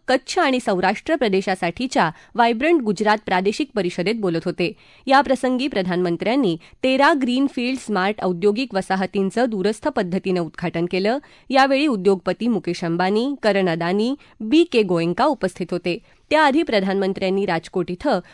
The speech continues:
व्हायब्रंट गुजरात व्यापार प्रदर्शनाचं उद्घाटन केलं. ते आज दुपारी सोमनाथ इथं सोमनाथ स्वाभिमान पर्वानिमित्त आयोजित कार्यक्रमात सहभागी झाले. सोमनाथचा इतिहास हा विजय आणि पुनर्निर्माणाचा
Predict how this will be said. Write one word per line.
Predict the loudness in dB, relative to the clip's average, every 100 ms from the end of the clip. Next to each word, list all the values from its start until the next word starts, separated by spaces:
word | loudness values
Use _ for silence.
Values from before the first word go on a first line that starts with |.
| 0
व्हायब्रंट | 4 4 4 2 2
गुजरात | -2 0 0 0 0
व्यापार | 0 0 0 0
प्रदर्शनाचं | 0 0 0 -2 -2 -2 0
उद्घाटन | -2 -2 -4 -2 -2
केलं. | -2 -2 -2 -6 _ _ -2
ते | 2
आज | 2 2
दुपारी | 0 2 2 0
सोमनाथ | 0 0 2 0 -2
इथं | -4 -4 -4
सोमनाथ | 0 0 2 0 0
स्वाभिमान | 0 0 0 0 0
पर्वानिमित्त | 0 0 0 0 -2 0
आयोजित | 0 2 0 -2 -2
कार्यक्रमात | -2 -2 -4 -4 -4
सहभागी | -4 -2 -2 -4 -4
झाले. | -2 -2 -4 _ -20 -4
सोमनाथचा | 2 4 4 2 0 0
इतिहास | 0 -2 -2 0 -2
हा | -4 -4
विजय | -4 -2 0 0 -4 _ -2
आणि | 0 0
पुनर्निर्माणाचा | 0 2 6 6 6 4 2 0 -2 -2